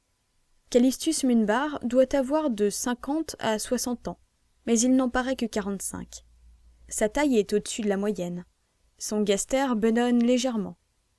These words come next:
Ses membres sont gros et forts. Il est vigoureux et sain avec des mouvements fermes. Il crève la santé,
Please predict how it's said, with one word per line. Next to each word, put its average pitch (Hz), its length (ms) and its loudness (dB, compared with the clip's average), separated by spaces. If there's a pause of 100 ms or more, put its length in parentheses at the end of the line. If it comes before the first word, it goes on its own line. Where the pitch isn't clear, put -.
(340)
Ses - 200 0
membres 269 340 6
sont 233 200 -2
gros 226 320 -2
et 247 80 -2
forts. - 520 -10 (720)
Il 220 100 2
est 208 80 4
vigoureux 226 500 2
et 214 100 6
sain 294 280 0
avec 208 280 4
des 214 120 2
mouvements 208 340 0
fermes. 175 440 -10 (420)
Il 226 160 2
crève 247 320 -2
la 214 140 2
santé, 208 400 -8